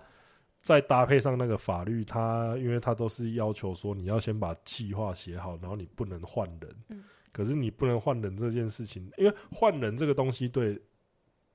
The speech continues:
Speaker 1: 业界来说是很稀松平常的事情，
Speaker 2: 嗯。
Speaker 1: 就是你当，你当天
Speaker 2: 就跟 no show 一样。
Speaker 1: 对，当天 no show，那我就是要马上 call 事务所，请他们再派人过来。
Speaker 2: 对，对。
Speaker 1: 男优有可能不出现，女优有可能不出现，那我当天就是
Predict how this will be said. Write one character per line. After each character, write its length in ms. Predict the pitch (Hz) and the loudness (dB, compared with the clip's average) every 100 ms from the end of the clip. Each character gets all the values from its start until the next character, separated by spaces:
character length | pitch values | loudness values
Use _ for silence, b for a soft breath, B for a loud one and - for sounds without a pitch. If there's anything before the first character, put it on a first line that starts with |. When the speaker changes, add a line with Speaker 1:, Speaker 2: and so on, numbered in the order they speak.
| _ | _
Speaker 1:
业 180 | 139 123 | 2 4
界 160 | 135 | 4
来 140 | 107 98 | 2 0
说 160 | - | -2
是 120 | 107 101 | -4 -4
很 160 | 90 | -6
稀 160 | 82 101 | -8 -8
松 160 | 95 92 | -6 -6
平 120 | 90 | -10
常 140 | 92 | -10
的 60 | 85 | -10
事 120 | 110 | -10
情， 140 | 95 92 | -8 -8
Speaker 2:
嗯。 40 | |
Speaker 1:
就 100 | 113 | -6
是 120 | 113 B B B - | -6 B B B -10
你 120 | 101 - | -6 0
当， 260 | 120 127 139 | 0 0 -4
你 140 | 110 104 | -8 0
当 160 | 131 131 | 2 2
天 20 | |
Speaker 2:
就 80 | 247 | 4
跟 180 | - | 6
no 220 | 247 240 233 | 6 4 2
show 260 | 269 208 | 2 0
一 120 | 170 | 0
样。 100 | 170 | 6
Speaker 1:
对， 180 | 185 202 | 6 8
当 160 | 196 196 | 8 10
天 160 | 190 196 | 8 8
no 160 | 190 190 | 10 10
show， 260 | - 170 | 10 8
那 140 | 143 170 | 10 8
我 140 | 117 | 8
就 100 | 135 | 4
是 140 | 139 | 4
要 80 | 156 | 6
马 160 | 143 110 | 6 4
上 120 | 135 | 2
call 220 | - 127 | 2 0
事 220 | 117 127 | 0 -2
务 80 | 123 | -2
所， 200 | 104 92 | -2 -6
请 160 | - 107 | -6 -6
他 140 | 117 | -4
们 80 | 110 | -2
再 80 | 110 | -2
派 200 | - 107 | -2 -4
人 340 | 90 85 87 | -4 -8 -8
过 180 | 98 98 | -8 -8
来。 80 | 85 - | -10 -14
Speaker 2:
对， 100 | 170 | -16
对。 60 | - - | -14 -4
Speaker 1:
男 260 | 120 123 | -2 2
优 180 | 143 143 | 4 6
有 160 | 127 123 | 6 4
可 120 | 101 | 0
能 120 | 92 | -6
不 60 | 107 | -8
出 180 | 117 | -6
现， 160 | 110 110 98 | -4 -4 -4
女 140 | 95 | -4
优 160 | 107 110 | -2 -2
有 160 | 104 | -2
可 100 | 101 | -4
能 100 | 85 | -8
不 80 | 95 | -10
出 220 | - 98 | -10 -10
现， 180 | 92 98 b b b _ | -10 -12 b b b _
那 160 | 139 127 | -2 -2
我 200 | 98 92 - | -2 -6 -4
当 220 | 120 120 | -2 -2
天 260 | 123 117 | -6 -6
就 100 | 120 | -4
是 120 | 135 | -4